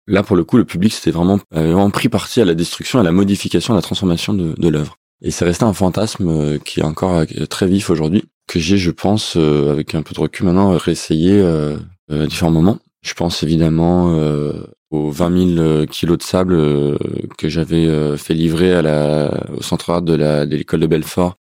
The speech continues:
et avec, euh, les vingt étudiants de l'école, euh, qu'on a transformé en fait en château de sable dans tout le centre d'art.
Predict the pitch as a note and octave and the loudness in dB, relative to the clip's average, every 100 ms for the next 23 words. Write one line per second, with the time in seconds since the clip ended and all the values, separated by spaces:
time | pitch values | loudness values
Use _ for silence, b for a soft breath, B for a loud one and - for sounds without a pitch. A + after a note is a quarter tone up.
0 | - E2 D#2 D#2+ - E2 D#2 D#2+ E2 E2 | -6 0 2 2 2 2 2 2 2 0
1 | - F2 E2 D#2 - F2+ F2 D2+ D2 D2 | 0 2 2 0 0 2 2 0 0 -2
2 | D2 D2 - - D#2+ D#2 - - F2+ F#2 | -4 -8 -8 -4 -2 -2 -4 -2 2 2
3 | F2+ E2+ D#2+ E2+ E2 - F#2+ E2+ D2 F#2 | 2 -2 -2 -2 -2 0 0 0 -2 -2
4 | - E2+ - D#2+ G2+ | -2 -2 -2 0 -2